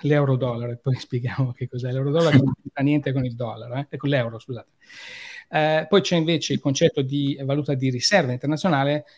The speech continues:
che invece fa riferimento ai titoli del tesoro, eh, statunitensi, che rimandano a tutt'oggi, eh, la forma di,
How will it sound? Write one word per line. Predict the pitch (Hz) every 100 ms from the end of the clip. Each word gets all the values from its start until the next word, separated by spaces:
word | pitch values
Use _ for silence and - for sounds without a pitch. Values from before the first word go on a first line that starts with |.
| _
che | 170
invece | 156 143 139
fa | -
riferimento | 160 156 156 143 139
ai | 135
titoli | 143 139
del | 131
tesoro, | 143 131 131 113 117 - _
eh, | 302 120 113
statunitensi, | 127 143 175 151 151 131
che | 143
rimandano | 135 156 151 135 127 131 -
a | 135
tutt'oggi, | 127 131 - 151 135 120 117 120
eh, | 131 123 120
la | 120 117 113
forma | - 156 139 135
di, | 127 127 127